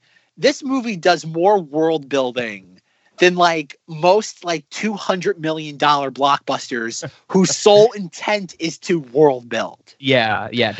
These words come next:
Speaker 1: Like,
Speaker 2: definitely.
Speaker 1: you have so many blockbusters, stuff like, oh, I'm trying to think off the top of my head, like, like, failed blockbusters that, like, attempted world building, um, like Pacific Rim,
Speaker 2: Okay.
Speaker 1: um, The Mummy with Tom Cruise. Like, these movies that are all being designed for a cinematic universe,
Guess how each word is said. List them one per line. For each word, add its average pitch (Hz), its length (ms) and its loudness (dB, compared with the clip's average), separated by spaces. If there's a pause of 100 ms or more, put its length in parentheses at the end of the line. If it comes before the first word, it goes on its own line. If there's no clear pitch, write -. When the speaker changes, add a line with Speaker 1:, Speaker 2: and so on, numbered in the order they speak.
(120)
Speaker 1:
Like, 196 180 2
Speaker 2:
definitely. - 260 -18 (120)
Speaker 1:
you 214 100 4
have 233 120 2
so 254 160 -4
many 262 180 -10
blockbusters, 190 580 -6
stuff - 320 -10
like, 160 400 -8
oh, 107 160 -10
I'm 101 60 -14
trying 120 220 -14
to 120 40 -18
think 104 140 -8
off 110 100 -4
the - 40 -16
top 110 100 -4
of - 60 -14
my - 60 -8
head, 110 140 -4
like, 113 200 -8 (240)
like, 135 160 -2
failed 190 400 2
blockbusters 147 640 0
that, 123 120 -12
like, 127 140 -8 (180)
attempted 139 480 -8
world 127 240 -2
building, 98 460 -8 (480)
um, 127 200 4
like 131 200 2
Pacific 214 540 0
Rim, 160 560 -2 (480)
Speaker 2:
Okay. 117 640 -2
Speaker 1:
um, 139 100 -16
The 202 100 4
Mummy 196 540 0
with 151 140 -8
Tom 185 320 -6
Cruise. 147 640 -8 (180)
Like, 156 140 -4
these 185 160 -8
movies 220 300 -4
that 196 80 0
are 190 100 0
all 196 220 0
being 180 300 -8
designed 160 680 -6
for 160 140 -6
a - 20 -4
cinematic 165 600 -2
universe, 135 680 -6